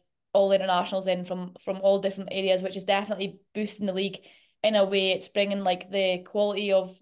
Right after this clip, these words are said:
performances higher week in, week out, and it's really, like, pushing people, um, even, like, students, for example, that are coming through,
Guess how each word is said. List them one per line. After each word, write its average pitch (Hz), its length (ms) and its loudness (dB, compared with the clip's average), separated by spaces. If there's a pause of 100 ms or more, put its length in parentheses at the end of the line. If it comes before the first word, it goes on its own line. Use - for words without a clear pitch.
performances 196 500 -4
higher 180 640 2
week 196 220 -8
in, 190 160 -2
week 185 180 -10
out, 180 240 2
and 180 140 -4
it's 180 160 -8
really, 196 180 0
like, 185 240 0
pushing 208 300 -6
people, 190 500 0 (640)
um, 185 480 0
even, 220 260 0
like, 196 260 2
students, 214 280 -6
for 208 80 -4
example, 196 320 0
that 196 80 0
are 196 40 -14
coming 196 180 -2
through, 202 400 0